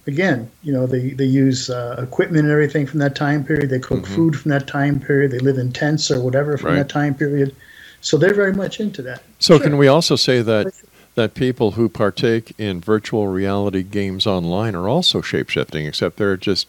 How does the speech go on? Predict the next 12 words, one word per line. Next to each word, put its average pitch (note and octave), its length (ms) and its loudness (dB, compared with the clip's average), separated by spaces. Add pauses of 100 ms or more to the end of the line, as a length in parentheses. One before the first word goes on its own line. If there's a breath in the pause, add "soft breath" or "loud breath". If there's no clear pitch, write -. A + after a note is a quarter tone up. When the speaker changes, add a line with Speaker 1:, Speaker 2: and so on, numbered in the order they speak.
Speaker 2:
using G2 520 -6 (520 loud breath)
the G2+ 380 -4 (100)
digital C#3+ 400 4
version D2 500 -4
instead D2+ 400 0
of - 120 -2
the - 80 -8
costume, - 600 -8 (500)
uh, - 140 -6
to - 100 -4
become F2+ 340 -4
shapeshifters. - 680 -6